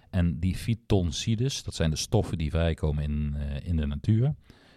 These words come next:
eh, die hebben rechtstreeks, eh, f-, relatie met, eh, met het tot rust brengen van je systeem. Verder, eh, heeft het tot voordeel, eh, dat er een beter zicht, eh, ontwikkeling is, vooral bij kinderen.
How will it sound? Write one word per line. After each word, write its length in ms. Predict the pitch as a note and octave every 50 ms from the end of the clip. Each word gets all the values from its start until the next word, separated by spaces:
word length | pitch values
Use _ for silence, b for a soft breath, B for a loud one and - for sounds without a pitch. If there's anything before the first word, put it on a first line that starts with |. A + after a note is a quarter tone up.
| b b
eh, 180 | b F2+ F2+ F2
die 100 | E2+ D#2+
hebben 240 | D#2+ D#2+ D#2 D#2 D#2+
rechtstreeks, 720 | F2 G2 F#2 - - - F#2 F2+ E2 - - - - -
eh, 580 | - F2 E2+ D#2+ D#2+ D#2+ D#2 D2+ D2+ D2 D2 D2 D2
f-, 160 | - - - - - - - _ _ _ _ _ - F#2 - _
relatie 640 | - - F2 F2 F#2+ F#2+ F#2 F#2 F2+ - - - E2+
met, 260 | D#2+ D#2+ D#2 - -
eh, 160 | F2 D#2+ D#2
met 140 | D2+ D#2+ D#2+
het 100 | E2 D#2
tot 180 | - D#2+ D2+ C#2+
rust 240 | D#2+ F2 F#2+ F#2 E2+
brengen 320 | D#2 D#2+ D2+ D2+ D2+ C#2+
van 160 | - F2 D#2+
je 60 | D2
systeem. 500 | C2+ - - F2 - - A#2 G2+ D#2 C#2 - - - - - _ _ _ _ _ _ _ _ _ _ _ _ _ _ _ _ _ - - B B B B B B B B B B B
Verder, 420 | - A2+ A2 G2 F#2+ F2 F2 F2+ F2
eh, 80 | E2+ E2
heeft 200 | D#2+ F2+ F#2 -
het 100 | G2 -
tot 160 | - F2+ -
voordeel, 520 | - - A2+ A2+ G2+ F#2 F2 E2+ E2 D#2+ D#2
eh, 80 | D2+
dat 180 | D2 D#2 D#2 -
er 60 | D#2+
een 100 | E2+ E2+
beter 300 | D#2+ F#2+ F#2 - F2 D#2
zicht, 360 | - G#2+ G#2+ - - - -
eh, 340 | A2+ A2 G#2 G#2 G#2 G#2 G#2+ -
ontwikkeling 540 | - G#2 G#2+ G2 G#2 A2 G2+ - G2+ G2 G2+
is, 140 | G#2+ A2 -
vooral 220 | - - E2+ E2
bij 100 | D#2 D#2
kinderen. 540 | - - A#2 A#2+ B2 B2 B2 D3 E3 E3+ D3+